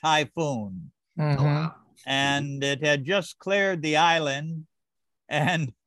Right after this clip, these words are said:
Speaker 1: <laughs> I'll start giving you some humorous impressions.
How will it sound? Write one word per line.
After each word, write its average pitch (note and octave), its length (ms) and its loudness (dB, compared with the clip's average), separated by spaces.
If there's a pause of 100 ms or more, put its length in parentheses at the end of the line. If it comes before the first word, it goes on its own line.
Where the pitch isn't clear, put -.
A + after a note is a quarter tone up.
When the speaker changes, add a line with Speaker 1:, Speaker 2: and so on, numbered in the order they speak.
(480)
Speaker 1:
<laughs> - 680 -10
I'll E3 160 0
start G#3+ 280 0
giving G#3 380 -2
you E3 80 0
some E3 300 -4
humorous F3+ 540 -2
impressions. D#3+ 680 -2